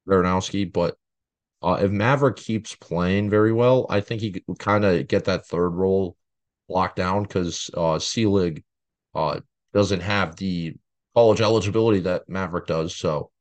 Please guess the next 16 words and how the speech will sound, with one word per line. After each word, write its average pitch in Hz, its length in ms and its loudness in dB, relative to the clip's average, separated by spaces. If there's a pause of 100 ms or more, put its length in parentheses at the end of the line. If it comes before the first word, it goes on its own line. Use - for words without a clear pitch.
(240)
the 107 100 -4
Gophers, 98 960 2
uh, 80 300 -2
gain 147 340 2
more, 101 440 2 (320)
uh, 92 440 -8
in 98 120 -8
the 95 100 -8
future 87 540 -4
to 92 100 -10
develop 87 420 -2
a - 60 -8
player 78 280 -6
like - 280 -14
Maverick. - 460 -14
So, - 360 -2